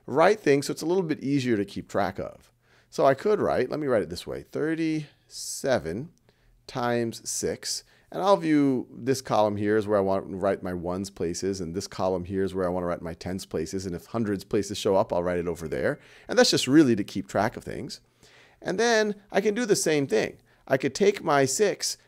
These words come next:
and I could say, "All right, this is the same thing as three tens times six plus seven ones times six." And I could do it in either order. Let's do the ones first. So if I do the seven ones times six,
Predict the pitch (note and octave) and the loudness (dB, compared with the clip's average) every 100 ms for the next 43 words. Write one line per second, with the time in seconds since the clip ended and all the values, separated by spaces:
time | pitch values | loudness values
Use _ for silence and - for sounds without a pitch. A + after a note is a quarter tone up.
0 | _ C#3 D3 D#3+ C#3 A#3 D3+ E3 E3 G3 | _ -2 0 2 4 4 4 2 -2 -4
1 | F#3+ F3 D#3+ D3+ D3 D3 D3 - B2+ A#2+ | -4 -2 -2 0 2 4 2 0 4 4
2 | A2+ - _ _ - C3 B2 F3 F#3+ G3 | 2 -2 _ _ -2 2 2 2 0 0
3 | F3 D3 C#3 D#3 E3+ - - - C#3 C#3 | 0 0 0 0 0 -2 -10 -2 2 2
4 | - - - A#2+ A#2+ B2 C#3+ F#3 G3 - | 0 -6 4 4 4 0 0 0 -4 -6
5 | C2 A1+ - A2 - - _ _ _ A3 | -8 -8 -6 -6 -6 -12 _ _ _ 0
6 | B3+ C3+ F3+ D#3 G#2 A2+ F#2 D#2+ B2+ F#2 | 2 4 8 8 6 2 2 2 2 2
7 | E3+ - G#3 G#3 A#2+ G#2 A2 G2 - F2 | -2 -6 -4 2 4 4 2 -2 -2 -2
8 | F#2 - _ _ _ _ - A2 E3 F3 | -2 -10 _ _ _ _ -10 0 4 4
9 | C3 - F3 F3 F#3 D3 D3 A#2+ A#2 B2 | 2 2 2 2 2 2 4 4 0 -4
10 | - - A2 G2+ F#2+ - F#3+ C#3+ - - | -10 -6 -2 -2 -4 -4 -4 -2 -4 -8